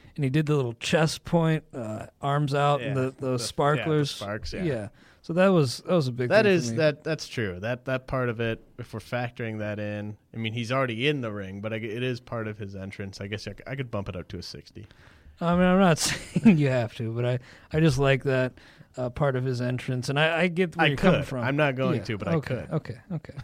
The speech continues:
Speaker 1: I see where you're coming
Speaker 2: <laughs>
Speaker 1: from. I, I just, um, you know, I agree though that, you know, not, not an entrance that really gets your, your blood pumping by any means. I do remember at WrestleMania though, him in a ladder match against Shawn Michaels, all-time classic match. Him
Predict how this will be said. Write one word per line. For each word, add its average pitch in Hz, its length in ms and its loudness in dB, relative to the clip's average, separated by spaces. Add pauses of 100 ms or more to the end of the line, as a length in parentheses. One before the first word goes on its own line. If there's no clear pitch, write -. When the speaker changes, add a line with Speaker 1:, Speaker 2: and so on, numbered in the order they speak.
(580)
Speaker 1:
I - 100 2
see 208 180 -2
where 170 80 2
you're 127 100 -2
coming 104 240 -4
Speaker 2:
<laughs> - 0 -
Speaker 1:
from. 92 160 -8 (240)
I, 165 280 4
I 185 60 6
just, 180 340 2 (460)
um, 131 480 -2 (680)
you 151 100 -6
know, 147 120 2
I 143 80 4
agree 165 340 4
though 151 180 4
that, 131 320 -2
you 139 100 -8
know, 131 80 -4
not, 165 380 0
not 175 180 0
an 151 120 4
entrance 147 360 2
that 135 100 0
really 135 200 2
gets 135 340 -6
your, 117 240 -8 (320)
your 123 80 -8
blood 135 320 -2
pumping 113 380 -6
by 113 140 -8
any 117 120 -6
means. 113 460 -8
I 143 80 0
do 170 160 6
remember 160 320 6
at 135 80 4
WrestleMania 139 580 0
though, 131 180 2
him 135 360 0
in 139 80 -4
a 123 80 -2
ladder 139 280 0
match 127 340 -2
against 123 260 -4
Shawn 127 200 -2
Michaels, 127 440 -4 (420)
all-time 143 480 0
classic 131 480 -2
match. 127 320 -2
Him 147 240 0